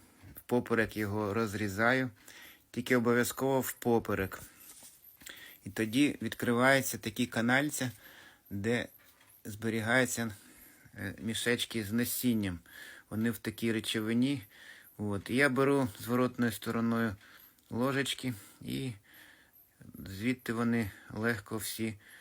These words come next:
достаються. В стаканчик або в тарілочку. З двох половинок збираю. От помідори повинні бути,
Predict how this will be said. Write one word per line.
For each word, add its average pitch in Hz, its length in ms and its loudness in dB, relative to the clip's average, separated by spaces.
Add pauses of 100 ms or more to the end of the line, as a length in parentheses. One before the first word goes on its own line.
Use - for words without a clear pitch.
(400)
достаються. 110 920 -4 (1400)
В - 60 -14
стаканчик 110 640 -2
або 104 140 -2
в 95 80 -8
тарілочку. 104 760 -2
З 92 40 -12
двох 117 220 0
половинок 113 800 0 (240)
збираю. 110 640 0 (1400)
От 107 180 -4
помідори 127 480 4
повинні 117 520 2
бути, 107 520 -2